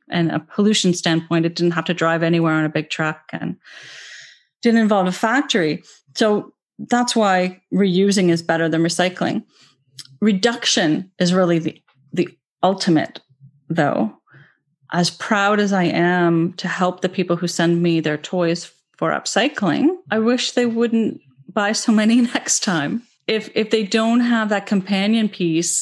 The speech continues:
of, of buying less next time because they've learned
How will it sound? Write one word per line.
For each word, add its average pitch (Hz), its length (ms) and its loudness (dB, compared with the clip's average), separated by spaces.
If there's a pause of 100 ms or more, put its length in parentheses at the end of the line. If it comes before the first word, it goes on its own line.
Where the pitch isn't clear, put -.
of, 170 320 -2 (500)
of 170 520 0
buying 180 460 2
less 175 360 0
next 175 340 0
time - 360 -4
because 175 280 -4
they've 165 200 0
learned 170 580 0